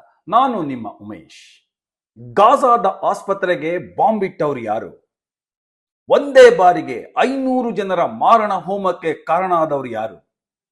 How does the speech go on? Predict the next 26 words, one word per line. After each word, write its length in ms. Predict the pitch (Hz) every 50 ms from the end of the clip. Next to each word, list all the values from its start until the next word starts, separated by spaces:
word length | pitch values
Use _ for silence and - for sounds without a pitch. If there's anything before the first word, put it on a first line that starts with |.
| _ _ _ _ _ _ _ _ - 120
ಯಾತಕ್ಕಾಗಿ 640 | - 202 247 247 294 277 285 - 262 233 214 185 196
ಅವರು 380 | - 170 180 180 180 175 160 156
ಈ 120 | 147 143
ಅಮಾಯಕರನ್ನ 800 | - - 117 123 170 208 214 214 208 190 147 - 165 160 147 135
ಕೊಂದ್ರು? 640 | 123 - 135 131 131 117 98 82 69 _ _ _ _ _ _ _ _ _ _ _ _ _ _ _ _ _ _ _ -
ಅದರ 240 | 160 160 175 160 147
ಹಿಂದಿರುವಂತಹ 1000 | 127 - 180 233 262 247 240 220 214 202 196 190 - 175 151 165 156 147 - - -
ಘನಘೋರ 520 | 143 208 233 226 190 180 202 208 202 180
ಕಥೆ 340 | 170 - 160 156 - 156 147
ಏನು? 260 | 143 127 127 113 101 - _ _ _ _ _ _ _ _ _ _ _ _ _ _ _ _ _ _ _ _ _ _ _ _ _ _ -
ಪ್ರಿಯ 220 | 147 165 160 151
ವೀಕ್ಷಕರೇ, 800 | - - 131 165 - - - 147 - 117 104 - - _ _ _ _ _ _ -
ನಾನು 340 | 147 160 170 165 156 160 180
ಮೊನ್ನೆ 400 | 190 165 143 160 180 180 165 -
ಗಾಜಾದ 580 | - - - 156 180 - 175 196 185 180 160 160 135 120 104 - - - - 185
ಅಲ್ 220 | 240 247 233 208
ಅಲಿ 720 | - 160 185 202 196 196 196 190 185 165 135 - - _ _ _ -
ಅರಬ್ 280 | - - 220 226 180 - -
ಆಸ್ಪತ್ರೆಯಲ್ಲಿ 600 | 170 175 170 - - 180 175 165 170 165 160 160
ನಡೆದಂತಹ 760 | 156 151 143 135 143 143 139 - - 143 165 175 - - - - 147
ಭೀಕರ 480 | 190 240 254 240 - 220 202 180 170
ಬಾಂಬ್ 440 | 147 - - - 131 180 214 214 170
ದಾಳಿಯ 240 | 185 175 160 156 143
ಬಗ್ಗೆ 240 | 127 - 123 113 113
ಮಾತಾಡ್ತಾ 400 | 104 98 92 - 90 - - 85
ಇದ್ದೀನಿ. 200 | 82 _ _